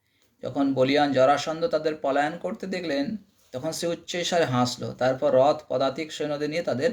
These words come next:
পশ্চাৎ ধাবন করলো, অর্থাৎ কৃষ্ণের পিছনে পিছনে আক্রমণ করার জন্য আসলো। সে দুই ভগবানের পরমোন্নত পদমর্যাদা উপলব্ধি করতে পারেননি।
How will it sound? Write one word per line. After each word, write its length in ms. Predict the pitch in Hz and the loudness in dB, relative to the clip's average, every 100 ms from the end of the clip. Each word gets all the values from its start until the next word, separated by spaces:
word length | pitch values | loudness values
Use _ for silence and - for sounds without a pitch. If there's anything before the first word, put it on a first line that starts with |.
| - | -2
পশ্চাৎ 420 | 107 - 104 107 | -8 -6 -8 -8
ধাবন 240 | 185 - | -8 -10
করলো, 180 | 120 120 | -10 -8
অর্থাৎ 340 | 139 - 190 | -6 -8 -10
কৃষ্ণের 300 | - 143 - 147 | -10 -10 -8 -10
পিছনে 300 | 131 131 131 | -10 -6 -8
পিছনে 340 | 131 156 196 - _ _ _ | -8 -10 -12 -12 _ _ _
আক্রমণ 420 | - - - 58 58 | -16 -14 -10 -10 -6
করার 200 | 57 57 | -6 -6
জন্য 200 | - - | -8 -10
আসলো। 400 | - 120 - - _ _ _ _ _ _ | -10 -12 -14 -20 _ _ _ _ _ _
সে 140 | - | -8
দুই 200 | 127 143 | -2 2
ভগবানের 500 | 156 123 127 143 165 | 2 4 6 6 4
পরমোন্নত 600 | 160 131 143 170 180 175 160 | 4 4 4 2 -2 -6 -2
পদমর্যাদা 560 | 135 131 135 127 139 151 | 0 2 2 0 -4 -8
উপলব্ধি 400 | 127 113 110 117 | -6 -8 -8 -10
করতে 380 | 120 117 - 226 _ _ | -12 -12 -12 -14 _ _
পারেননি। 800 | - - - - 120 131 131 | -12 -10 -10 -10 -10 -10 -12